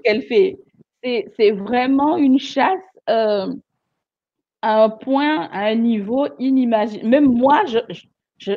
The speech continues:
je ne suis, je ne fais pas ce type de choses-là, ça. <laughs> Et tout. Et pourtant, je suis difficile. Mais c'est vrai que des fois, il faut se remettre en question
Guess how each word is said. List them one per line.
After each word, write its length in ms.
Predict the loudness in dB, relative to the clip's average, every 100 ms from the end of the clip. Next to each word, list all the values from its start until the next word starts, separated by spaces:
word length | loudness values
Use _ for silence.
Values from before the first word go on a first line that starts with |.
| -8
je 160 | -12 -10
ne 80 |
suis, 280 | -10 -14 -12
je 100 | -4
ne 80 | -2
fais 140 | -2
pas 160 | 0 0
ce 120 | 2
type 240 | -2 -2 2
de 120 | 4
choses-là, 420 | 4 2 4 2
ça. 240 | 4 4 2 -2 -6 -8 -14 -14 _ -14 -10
<laughs> 480 | -6 0 2 2 2
Et 160 | 2 2
tout. 260 | -2 -2 -8 -14 -4 0
Et 120 | 2
pourtant, 280 | 2 2 2
je 60 | 2
suis 160 | 2
difficile. 680 | 4 2 0 2 4 4 2 -6 _ -20 _
Mais 300 | 2 4 4
c'est 220 | 2 2
vrai 220 | 2 2 0
que 280 | 0 0 -2 -12 _ _ -6
des 120 | -4
fois, 240 | 0 -2 -2 -4
il 120 | -4
faut 140 | -4
se 100 | -4
remettre 400 | -2 -2 -2 -4
en 80 | -6
question 580 | -4 -4 -4 -6 -6 -8